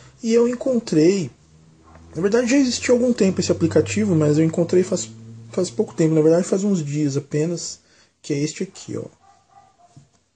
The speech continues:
Para o nosso Galaxy Note três com processador Qualcomm Snapdragon, né, nós podemos utilizar esse aplicativo aqui, ó, E-mail Tool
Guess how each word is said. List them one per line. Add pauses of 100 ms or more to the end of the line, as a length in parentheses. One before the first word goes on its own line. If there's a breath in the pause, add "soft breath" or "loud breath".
(840 loud breath)
Para
o
nosso
Galaxy
Note
três
com
processador
Qualcomm (240)
Snapdragon, (340)
né, (420 loud breath)
nós
podemos
utilizar
esse
aplicativo
aqui,
ó, (180)
E-mail (140)
Tool